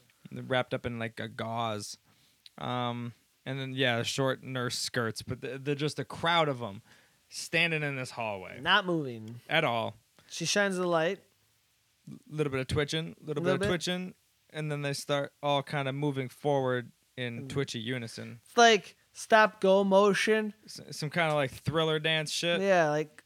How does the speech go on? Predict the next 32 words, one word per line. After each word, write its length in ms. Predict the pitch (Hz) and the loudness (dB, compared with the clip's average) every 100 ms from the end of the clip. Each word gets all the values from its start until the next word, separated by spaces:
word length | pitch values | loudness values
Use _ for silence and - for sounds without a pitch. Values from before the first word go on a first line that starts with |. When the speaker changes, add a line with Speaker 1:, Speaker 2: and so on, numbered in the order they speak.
| - | -2
Speaker 2:
a 120 | 170 | 0
really 440 | 175 151 196 226 233 | 0 2 6 6 8
bad 400 | 202 202 190 165 | 6 6 6 6
robots. 760 | 170 165 147 131 - - - - _ - - - - | 6 6 2 0 -6 -8 -8 -12 _ -20 -20 -10 0
Speaker 1:
But 100 | 180 | 4
it 60 | |
also 240 | 196 226 247 | 6 4 2
looks 200 | 170 - | 0 0
kinda 460 | - 160 147 135 - _ _ - | -2 0 2 0 -4 _ _ -6
Speaker 2:
Creepy 200 | - 196 | 2 2
Speaker 1:
really 220 | 170 160 | 4 4
Speaker 2:
and, 40 | 156 | 4
Speaker 1:
good 240 | 160 143 | 4 2
and 120 | 131 | 0
Speaker 2:
yeah. 280 | 165 165 151 | 2 4 4
Speaker 1:
creepy, 180 | 123 110 | 2 0
too, 260 | - 156 123 | -2 0 0
at 80 | 117 | 6
the 40 | |
Speaker 2:
No, 120 | 208 | 10
Speaker 1:
same 80 | 202 | 10
Speaker 2:
it's 80 | 214 | 8
Speaker 1:
time. 120 | - | 4
Speaker 2:
good. 180 | 202 180 | 6 8
Speaker 1:
Yeah, 80 | 120 | 6
Speaker 2:
It's 100 | 120 | 4
Speaker 1:
it's, 100 | 127 | 4
it's 100 | 135 | 4
Speaker 2:
good. 80 | 160 | 6
I 20 | |
Speaker 1:
really 180 | 160 135 | 6 8
badass. 600 | 127 127 120 117 104 - | 8 6 6 2 0 -6